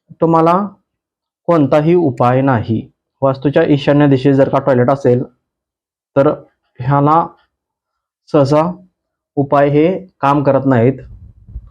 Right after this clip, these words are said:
व त्यामुळे या ठिकाणचा दोष हा नाहीसा होत नाही.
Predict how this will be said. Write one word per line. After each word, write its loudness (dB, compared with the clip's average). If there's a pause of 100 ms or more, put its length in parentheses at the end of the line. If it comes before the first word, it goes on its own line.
(400)
व 2
त्यामुळे 2 (420)
या 0
ठिकाणचा 0
दोष 0 (440)
हा -2
नाहीसा 0
होत -2
नाही. -2